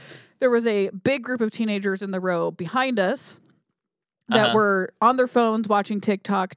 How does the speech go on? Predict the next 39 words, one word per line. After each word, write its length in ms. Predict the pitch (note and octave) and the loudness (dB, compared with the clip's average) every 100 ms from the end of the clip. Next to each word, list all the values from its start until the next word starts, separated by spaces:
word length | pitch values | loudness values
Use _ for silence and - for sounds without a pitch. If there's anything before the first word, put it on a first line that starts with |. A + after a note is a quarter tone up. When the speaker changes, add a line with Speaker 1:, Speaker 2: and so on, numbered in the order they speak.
| - | -12
Speaker 1:
talking 460 | - G#3+ G3+ G#3 F#3+ | 0 2 2 -2 -4
at 100 | - | -2
full 180 | G3+ F3+ | 0 0
volume 380 | F3+ F3 F3+ | 0 0 -2
the 80 | F3 | -2
whole 140 | E3+ E3 | -2 -2
time. 460 | F3+ E3+ E3 F3 - - - - _ _ - | -2 -2 -4 -8 -14 -20 -20 -20 _ _ -6
And 680 | G#3 G3 F#3+ F#3 F3 F3+ - _ - | -2 0 -2 -4 -8 -12 -16 _ 0
Speaker 2:
But 120 | F3 | 2
when 140 | A#3 | 2
it 120 | B3 G3+ | 0 -2
started, 440 | - C4+ D4+ G3 | 2 2 2 0
when 160 | E3 G3+ | -2 -2
it 80 | |
started, 480 | F#3 - D#4 F4 C#3+ | -4 -2 -2 -2 -4
they 180 | C#3+ F#3+ | -4 -4
were 180 | F#3 D#3+ | -4 -8
kinda 340 | - G3+ A#3 | -6 -4 -4
talking, 420 | A#3 A#3+ A#3+ A3 | -2 -2 -2 -2
but 120 | F#3+ F3+ | -2 -2
it 120 | D#3 | -4
seemed 260 | - C#4 | -4 -2
like 160 | E4 C#4+ | -2 -2
they 100 | A3 | -2
were 160 | G3 C#3+ | -2 -2
reacting 480 | C#3+ D3+ F3+ F3 D#3 | 0 0 0 -4 -6
to 120 | D#3+ | -4
the 80 | A#2+ | -4
movie. 300 | B2 C#3 A3+ | -2 0 2
Speaker 1:
one 160 | D4 | 2
of 80 | G#4+ | 2
them 320 | A4+ G#4 C#4 - | 0 0 -6 -6
cheered 400 | - F#4+ G#4 - | 0 2 2 -2
for 100 | E4 | -6
the 80 | D4 | -6
D 180 | C4+ | -4
C 220 | B3+ C#4+ B3+ | -4 -2 2
logo, 440 | A#3 G3 F3+ C#3+ | 2 2 -2 -2
which 460 | G3+ C4 A3+ - | 0 0 0 -10